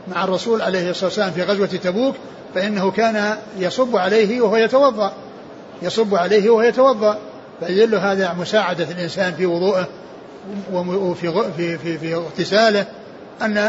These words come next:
ذلك لا بأس به، لأنه جاءت به السنة عن رسول الله عليه الصلاة والسلام في، آه، ما-، قصة المغيرة بن شعبة. وأيضًا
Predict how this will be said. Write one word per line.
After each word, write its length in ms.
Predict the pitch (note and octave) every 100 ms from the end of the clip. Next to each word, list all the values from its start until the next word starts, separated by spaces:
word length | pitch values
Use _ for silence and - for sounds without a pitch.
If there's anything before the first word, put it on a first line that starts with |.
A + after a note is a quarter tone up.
| A3+
ذلك 280 | B3+ A#3+ G#3
لا 140 | G#3+
بأس 260 | F#3+ E3 F#3
به، 300 | D#3+ D#3 F#3+ - - - - - -
لأنه 560 | G3 G3+ G3 F#3+ F3+ F3
جاءت 320 | F#3+ G3+ E3+
به 100 | F3
السنة 300 | - G#3 F3
عن 100 | F3+
رسول 300 | F3+ G3 F3+
الله 160 | F#3
عليه 220 | E3 E3+ E3
الصلاة 140 | D#3+
والسلام 360 | D3+ F3+ G#3 F#3+ - - - -
في، 340 | F3 F3 F3 G3+
آه، 220 | F3 F3+ G3 F#3
ما-، 280 | F#3+ F#3+ F#3+
قصة 180 | F3 F3+
المغيرة 360 | F3 F3 F3
بن 80 | D#3+
شعبة. 320 | A3 B3+ C4 - - - -
وأيضًا 600 | G#3 G#3+ B3+ C4+ G#3 G#3+